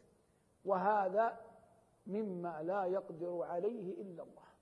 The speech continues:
ولو قدر عليه أحد غير الله لما تمدح الله جل وعلا به، لو قدر عليه أحد غير الله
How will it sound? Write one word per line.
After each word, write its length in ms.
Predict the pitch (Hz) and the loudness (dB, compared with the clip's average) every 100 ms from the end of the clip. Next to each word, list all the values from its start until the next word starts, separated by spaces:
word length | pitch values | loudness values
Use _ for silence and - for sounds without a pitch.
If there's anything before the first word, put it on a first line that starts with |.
| _ _ _ _ _ _ _ - | _ _ _ _ _ _ _ 4
ولو 380 | 196 226 254 254 | 8 12 10 12
قدر 420 | 294 285 240 214 | 10 12 10 8
عليه 720 | 196 220 254 262 190 202 311 | 8 10 12 10 4 0 2
أحد 320 | - 240 220 | 4 4 4
غير 520 | 220 202 254 294 254 233 | 2 8 10 10 10 8
الله 460 | 220 233 269 262 - - - - - - _ _ _ 214 | 8 6 6 2 -8 -18 -20 -20 -20 -20 _ _ _ 2
لما 300 | 220 262 254 | 4 4 2
تمدح 580 | 226 226 190 175 175 | 0 0 -2 -2 0
الله 420 | 190 190 214 170 170 | -2 -2 -4 -4 -4
جل 280 | 240 190 | -4 -4
وعلا 360 | 185 - 160 151 | -4 -4 -6 -12
به، 200 | - - - _ _ _ _ _ _ _ _ - | -14 -20 -20 _ _ _ _ _ _ _ _ -2
لو 140 | 196 208 | 2 6
قدر 340 | 262 240 233 | 8 10 10
عليه 520 | 208 220 247 214 277 | 12 12 12 8 2
أحد 260 | 269 220 202 | 2 2 2
غير 400 | 202 262 247 220 | 8 8 10 8
الله 340 | 202 214 - | 6 2 0